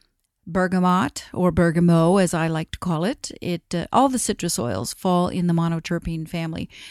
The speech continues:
There's one monoterpene component called D-limonene, which is present in really all the citruses, and that's what makes it so high in monoterpenes, really be-, mostly because of that one component. Uh, we've got black pepper, cypress,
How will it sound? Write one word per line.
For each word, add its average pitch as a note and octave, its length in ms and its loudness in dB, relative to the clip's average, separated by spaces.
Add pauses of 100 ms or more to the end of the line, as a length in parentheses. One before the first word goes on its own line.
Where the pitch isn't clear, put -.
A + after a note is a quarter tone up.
There's F#3+ 180 -4
one B3 240 4
monoterpene A3 880 0
component F#3+ 640 -2
called E3+ 340 -6 (160)
D-limonene, F#3 800 2 (600)
which F#3 240 0
is F#3 160 2
present G#3+ 400 0
in F3+ 320 -4
really G3 240 2
all F#3+ 160 0
the F3+ 80 -4
citruses, - 720 -8 (320)
and E3+ 200 -2
that's F3 220 -4
what - 100 -6
makes E3 220 -6
it - 80 -10
so E3+ 160 -4
high E3 360 -6
in D#3+ 200 -6
monoterpenes, D#3 680 -6 (140)
really F#3 260 0
be-, - 200 -10
mostly G#3 400 2
because E3 220 -8
of D#3+ 80 -4
that - 100 -8
one D#3+ 160 -8
component. D#3+ 540 -6 (920)
Uh, - 160 -10
we've G3 140 0
got - 200 0
black E3+ 360 0
pepper, A3+ 520 0 (480)
cypress, - 1000 -2